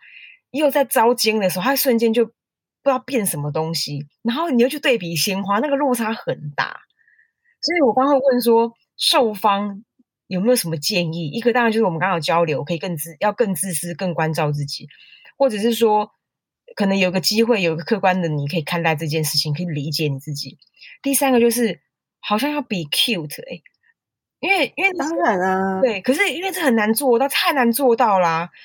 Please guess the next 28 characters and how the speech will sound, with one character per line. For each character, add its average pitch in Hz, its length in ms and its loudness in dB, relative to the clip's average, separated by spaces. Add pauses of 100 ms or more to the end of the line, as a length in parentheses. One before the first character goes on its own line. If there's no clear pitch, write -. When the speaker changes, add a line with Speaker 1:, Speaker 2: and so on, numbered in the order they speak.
(180)
Speaker 1:
可 262 120 0
是 277 60 -4 (120)
那 392 80 0
你， 233 240 2
Speaker 2:
对。 - 140 -18
Speaker 1:
那 330 180 2
你 214 260 0
俩 175 240 -2
公， 170 380 -2
你 311 60 2
有 294 100 2
看 277 200 -2
过， 262 200 2
因 339 80 -4
为 285 60 2
我 226 40 4
最 247 140 -2
近 240 160 2
那 233 100 2
个 175 420 2
超 214 300 -2
人 190 140 2
特 202 120 -6
工 185 220 0
队 156 240 0 (300)
在 202 100 0
重 151 340 -4
播， 147 360 -4